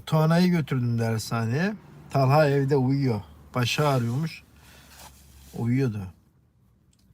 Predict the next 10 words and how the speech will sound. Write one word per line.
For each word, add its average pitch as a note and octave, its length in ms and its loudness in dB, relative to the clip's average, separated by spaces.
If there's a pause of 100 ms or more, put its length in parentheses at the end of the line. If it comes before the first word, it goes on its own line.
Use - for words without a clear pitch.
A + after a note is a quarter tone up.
(360)
He, D3 760 -4
İstanbul'da C3+ 680 -4
yarın C#3 360 -2
okul C3+ 340 -6
yok. C3 300 -2 (1600)
Kardan A#2+ 540 -2
dolayı. G#2 400 -4 (3000)
Burcum B2+ 600 -2 (300)
aslan D3 500 -2
değil. C#3+ 360 -2